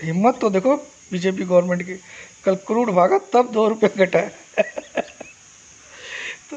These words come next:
देखो, इसको बोलते हैं चाल। चलिए, anyway, आएगी तो चार सौ पार,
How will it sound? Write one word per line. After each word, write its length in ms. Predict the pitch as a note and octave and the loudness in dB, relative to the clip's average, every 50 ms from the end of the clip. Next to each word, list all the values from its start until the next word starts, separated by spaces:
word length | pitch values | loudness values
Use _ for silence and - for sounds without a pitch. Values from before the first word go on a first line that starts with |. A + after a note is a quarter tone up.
| C4 B3+ | -8 -4
देखो, 180 | F3+ F3 F3 F3 | -2 -2 -2 -2
इसको 320 | F3+ F3+ - - - F#3+ | -6 -6 -6 -4 -4 -2
बोलते 260 | F3 E3+ E3+ E3+ - - | -2 -2 -4 -4 -6 -8
हैं 100 | - - - - _ _ _ _ - | -8 -8 -10 -20 _ _ _ _ -16
चाल। 320 | - - - - - - - - - - - - - - - - | -14 -14 -14 -14 -20 -20 -20 -20 -20 -20 -20 -20 -20 -20 -20 -12
चलिए, 300 | - F#3+ G3 G3 G#3 G#3 | -10 -6 -4 -4 -4 0
anyway, 260 | A3+ A#3 A#3 B3+ D4+ - - - - _ _ _ - - - - - - - - - - - _ _ _ _ _ _ _ _ _ _ _ _ _ _ _ _ - - _ _ _ _ _ _ _ _ _ _ _ _ _ _ _ _ _ _ _ - | 0 2 2 2 2 0 -2 -16 -20 _ _ _ -20 -20 -20 -20 -20 -20 -20 -20 -20 -20 -20 _ _ _ _ _ _ _ _ _ _ _ _ _ _ _ _ -20 -20 _ _ _ _ _ _ _ _ _ _ _ _ _ _ _ _ _ _ _ -6
आएगी 280 | G#3 G3+ G3+ G3+ G3+ G#3 | -2 0 0 0 0 -4
तो 120 | G3 G#3+ | -6 -6
चार 220 | F#3 - F#3+ F3 E3+ | -6 -2 0 0 0
सौ 160 | - - F3+ | 0 -4 -8
पार, 240 | - - D#3+ C#3+ | -8 -8 -12 -12